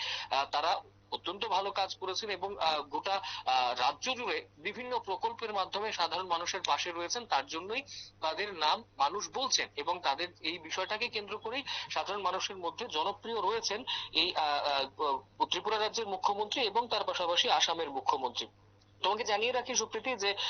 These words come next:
ত্রিপুরা রাজ্যের মুখ্যমন্ত্রী একচল্লিশ দশমিক চার শতাংশ মানুষ তার পক্ষে রয়েছেন, এবং আসামের মুখ্যমন্ত্রী আ-, আটচল্লিশ দশমিক ছয় শতাংশ মানুষের, আহ, ভোট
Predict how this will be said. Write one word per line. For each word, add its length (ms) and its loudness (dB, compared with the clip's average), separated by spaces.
ত্রিপুরা 260 0
রাজ্যের 240 2
মুখ্যমন্ত্রী 520 2
একচল্লিশ 400 -2
দশমিক 320 0
চার 180 2
শতাংশ 420 2
মানুষ 340 2
তার 180 0
পক্ষে 280 4
রয়েছেন, 380 0
এবং 300 0
আসামের 400 6
মুখ্যমন্ত্রী 540 0
আ-, 180 6
আটচল্লিশ 420 -2
দশমিক 320 -2
ছয় 200 0
শতাংশ 380 -4
মানুষের, 420 2
আহ, 160 4
ভোট 240 2